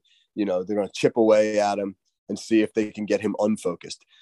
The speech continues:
So I think Frisman Jackson, the new wide receivers coach, will be a huge influence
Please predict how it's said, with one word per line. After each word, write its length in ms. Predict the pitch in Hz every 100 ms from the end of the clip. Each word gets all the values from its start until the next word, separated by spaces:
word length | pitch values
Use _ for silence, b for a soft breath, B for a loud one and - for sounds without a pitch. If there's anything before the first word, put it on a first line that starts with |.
| b
So 340 | - 120 117 -
I 60 | 127
think 160 | 127
Frisman 500 | - 135 135 131 135
Jackson, 540 | 110 117 120 - - 101
the 60 |
new 160 | 104 101
wide 280 | 104 107 98
receivers 420 | - 143 113 104
coach, 420 | - 98 95 - _ _ _ _ _ _ -
will 260 | 117 117
be 200 | 110 120
a 60 | 110
huge 460 | 104 - 165 160 -
influence 800 | 117 110 - 104 101 98 -